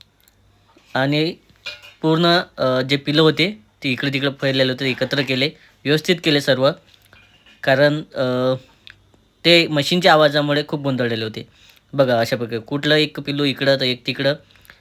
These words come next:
पण ऐन गंजीच्या खाली असे बरेच जण सांगत होते की आजपर्यंत आम्ही काढले, पण बरेच जणांच्या जे गंजीमध्ये पिल्लं छोटे छोटे दिसले नव्हते, पण तुमच्या गंजीखाली निघाले. कारण आमच्या गंजीला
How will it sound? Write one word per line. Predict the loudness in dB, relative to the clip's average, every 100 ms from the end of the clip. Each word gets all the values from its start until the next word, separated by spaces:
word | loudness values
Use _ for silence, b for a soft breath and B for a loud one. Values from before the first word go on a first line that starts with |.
| _
पण | -2 2
ऐन | 4 4
गंजीच्या | 2 2 2
खाली | 2 2 2
असे | 0 -2
बरेच | 2 2
जण | 2
सांगत | 0 0 -2
होते | -2 -2
की | -4 -8 b b b _ 0
आजपर्यंत | 2 2 2
आम्ही | 2 2
काढले, | 2 2
पण | 0 0
बरेच | -2
जणांच्या | 0 -4 -4 -4
जे | -4 -4
गंजीमध्ये | -4 -4 -4 -6
पिल्लं | -6 -4 -4 -4
छोटे | -6 -6
छोटे | -4 -4
दिसले | -4 0
नव्हते, | 0 0
पण | -4
तुमच्या | -6 -2 -2
गंजीखाली | -2 -4 -6 -6 -4
निघाले. | -2 0 0 -4 b b b b b 0
कारण | 2 2
आमच्या | 0 0
गंजीला | 0 0